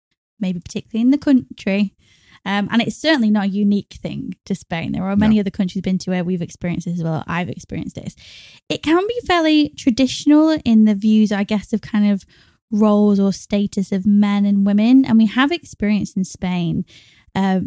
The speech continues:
Speaker 1: me asking a question and then the answer being directed to Al,
Speaker 2: Mm-hmm.
Speaker 1: um, which is a little bit odd. Um, and I know we have other, other expat friends that experience this in other places as well. And you do have to kind of,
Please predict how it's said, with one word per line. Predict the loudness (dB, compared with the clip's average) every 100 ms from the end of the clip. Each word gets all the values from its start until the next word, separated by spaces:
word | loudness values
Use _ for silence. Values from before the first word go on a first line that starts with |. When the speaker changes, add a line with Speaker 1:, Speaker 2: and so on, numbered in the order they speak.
| 0
Speaker 1:
me | 4 6 6
asking | 2 -2 -2 -2
a |
question | -2 -6 -6 -10 -8 0 0 0 0
and | 2 2
then | 2 -2
the | -4
answer | -4 -4 -4 -8
being | -6 -4 -4
directed | -4 -8 -10 -8 -8 -8 _
to | -20 -12
Al, | -6 -6 -6 _ -8
Speaker 2:
Mm-hmm. | 0 0 0 -6 _ -8
Speaker 1:
um, | -2 0 -2
which | -4 2
is | 4
a | 4
little | 4 2
bit | 0 0
odd. | 2 2 -2 -18 _ _ _ -4
Um, | 2 4 6 6 6 2 _ _ -2
and | 4
I | 6
know | 6 6
we | 4
have | 4 2
other, | 2 2 2
other | 0
expat | -2 -4 -6 -4
friends | 0 0 0
that | -6
experience | -10 -6 -4 -4
this | -4
in | -2
other | -4
places | -4 -8 -8 -8
as | -6 -6
well. | -4 -2
And | 2 2
you | 2
do | -2 -6
have | -6
to | -8
kind | -2 2 2
of, | 0